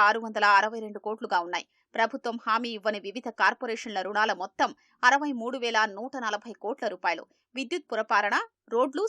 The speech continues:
సహకార, పరిశ్రమలు, పర్యాటక రంగాలకు చెందిన వివిధ కార్పొరేషన్లు ఈ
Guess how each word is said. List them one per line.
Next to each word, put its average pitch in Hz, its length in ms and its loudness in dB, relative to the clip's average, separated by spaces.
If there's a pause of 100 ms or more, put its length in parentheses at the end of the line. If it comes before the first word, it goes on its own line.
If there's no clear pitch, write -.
సహకార, 262 400 0 (180)
పరిశ్రమలు, 269 520 -4 (160)
పర్యాటక 277 440 -2
రంగాలకు 240 520 -6
చెందిన 214 320 -6
వివిధ 214 200 -8 (140)
కార్పొరేషన్లు 196 600 -2 (160)
ఈ 247 40 -6